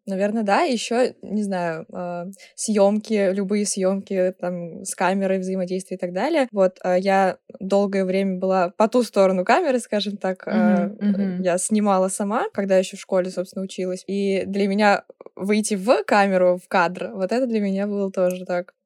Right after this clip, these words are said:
Speaker 1: немножко такой интересный опыт.
Speaker 2: У меня тоже вот был очень большой страх публичных выступлений на первом курсе. Во-, у нас просто ещё был предмет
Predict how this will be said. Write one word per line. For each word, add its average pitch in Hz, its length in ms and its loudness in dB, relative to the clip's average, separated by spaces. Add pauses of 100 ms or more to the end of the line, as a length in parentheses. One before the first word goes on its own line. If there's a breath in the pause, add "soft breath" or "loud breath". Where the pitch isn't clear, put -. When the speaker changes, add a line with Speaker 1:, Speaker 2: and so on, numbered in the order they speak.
(100)
Speaker 1:
немножко 196 560 -6 (680 loud breath)
такой 185 340 0
интересный 196 520 0
опыт. 190 320 -6 (100)
Speaker 2:
У 202 60 -2
меня 208 240 0
тоже 202 360 0
вот 165 240 -4
был 165 540 -8 (140)
очень 180 360 -6
большой 165 280 -6
страх 170 420 -6
публичных 170 540 -10
выступлений 165 1080 -8
на 165 140 -4
первом 165 260 -6
курсе. 170 720 -8
Во-, 175 160 -4
у 202 40 -4
нас 196 180 -4
просто 190 260 -10
ещё 175 120 -10
был 170 120 -6
предмет 165 520 -8